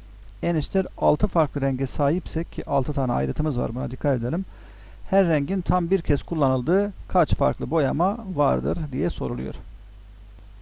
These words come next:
Şimdi düzgün dört yüzlümüz bu olsun. Burada ayrıtlara numaralar verelim, boyayacağımız ayrıtlara. Şu şekilde bir, iki, üç, dört. Mavi olanı beş ile gösteriyorum. Sarıyı a-,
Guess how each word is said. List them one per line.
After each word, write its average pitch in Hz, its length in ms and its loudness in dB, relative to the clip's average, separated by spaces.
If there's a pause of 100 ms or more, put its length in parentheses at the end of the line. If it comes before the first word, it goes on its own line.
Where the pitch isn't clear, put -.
(580)
Şimdi 190 400 -2 (120)
düzgün 185 300 -4
dört 180 220 0
yüzlümüz 165 360 -2
bu 185 100 2
olsun. 190 380 -2
Burada 160 380 0 (720)
ayrıtlara 156 500 4
numaralar 147 460 4
verelim, 123 340 0
boyayacağımız 127 560 -2 (140)
ayrıtlara. 139 500 0 (1000)
Şu - 140 -12
şekilde 143 500 -2
bir, 143 440 -2 (200)
iki, 139 400 -4 (200)
üç, 131 360 -4 (640)
dört. 139 240 0 (500)
Mavi 147 300 0
olanı 135 280 2
beş 139 220 2
ile 127 100 -2
gösteriyorum. 123 560 -4
Sarıyı 123 360 -4
a-, - 120 -6